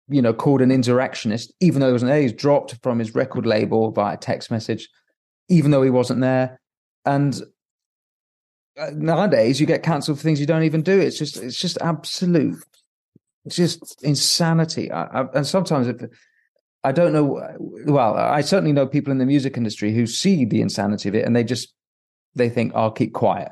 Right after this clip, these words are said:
You know, I'm just gonna get on with my music." I know several people like that. I,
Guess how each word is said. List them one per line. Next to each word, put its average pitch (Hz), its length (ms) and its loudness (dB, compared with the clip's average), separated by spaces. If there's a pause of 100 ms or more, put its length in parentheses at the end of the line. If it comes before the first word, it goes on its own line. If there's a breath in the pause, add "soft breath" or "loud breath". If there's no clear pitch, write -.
You 131 120 -2
know, 110 320 2
I'm 123 120 0
just 117 160 -8
gonna 120 160 0
get 123 240 -2
on 123 120 2
with 110 120 2
my 107 120 0
music." 107 380 -2
I 127 80 -4
know 175 140 2
several 180 400 -2
people 104 300 -6
like 101 160 -6
that. 92 200 -10
I, - 200 -10